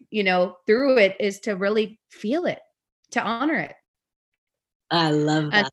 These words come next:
Speaker 1: so,
Speaker 2: So good.
Speaker 1: yeah. And I think it's, it's so important. That's one thing I say every morning is, you know, really honoring things that have been so painful, but to truly feel alive again is the biggest gift.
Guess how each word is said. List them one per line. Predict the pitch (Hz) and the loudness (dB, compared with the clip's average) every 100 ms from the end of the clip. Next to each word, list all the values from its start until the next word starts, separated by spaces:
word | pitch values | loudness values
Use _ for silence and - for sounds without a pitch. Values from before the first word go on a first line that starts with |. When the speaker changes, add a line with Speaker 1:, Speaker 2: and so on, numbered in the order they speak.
| _ | _
Speaker 1:
so, | 208 - _ - | -8 -8 _ -2
Speaker 2:
So | 170 | 0
good. | 165 233 | 2 4
Speaker 1:
yeah. | 247 349 233 180 - _ _ | 6 6 4 2 -6 _ _
And | 226 | -2
I | 220 | 0
think | 247 269 | 0 -2
it's, | 269 262 - - | -2 -6 -12 -12
it's | 233 - | -12 -12
so | - 262 285 | -2 0 2
important. | 262 233 240 202 196 | -2 -4 -4 -4 -6
That's | 190 233 | -8 -6
one | 247 | -2
thing | 226 196 | -2 0
I | 180 | 0
say | 180 - 214 | -2 0 2
every | 196 170 170 | 2 2 -4
morning | 165 196 214 180 170 | -2 -2 0 0 -2
is, | 170 - _ _ _ | -10 -14 _ _ _
you | 202 | 0
know, | 190 180 | 0 2
really | 196 190 190 | 2 0 0
honoring | 180 185 196 185 180 | -2 0 0 0 -2
things | 185 180 185 180 | -4 -4 -2 -4
that | 180 180 | -4 -4
have | 180 165 | -6 -2
been | 190 214 | -4 -4
so | - 170 - | -8 -10 -10
painful, | 196 196 247 220 180 165 | -10 -8 -6 -4 -4 -4
but | 175 165 170 _ _ _ _ | -6 -6 -8 _ _ _ _
to | 240 | -12
truly | 214 - 220 240 302 | -12 -12 -8 -2 -2
feel | 294 - 185 185 165 | -4 -6 -4 -2 -2
alive | 147 143 151 151 | -4 -2 -4 -4
again | 156 147 139 139 | -6 -6 -6 -8
is | 143 - | -12 -12
the | 160 | -8
biggest | 170 160 156 - | -6 -6 -10 -12
gift. | 139 135 - - | -12 -12 -16 -20